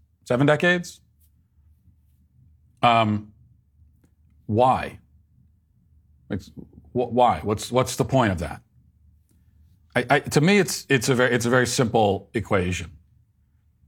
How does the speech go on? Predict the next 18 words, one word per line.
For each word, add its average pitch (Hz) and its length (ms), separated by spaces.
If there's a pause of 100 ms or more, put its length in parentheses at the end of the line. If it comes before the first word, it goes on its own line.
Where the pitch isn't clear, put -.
(220)
That 117 360
if 117 160
you've, 120 260
if 127 160
you 135 120
have 107 280
done 190 300
something 151 560
which 123 180
necessitates 113 1080
that 104 180
you 117 160
can 117 240
never 127 300
return 120 460
to 107 100
society 110 680
again, 95 540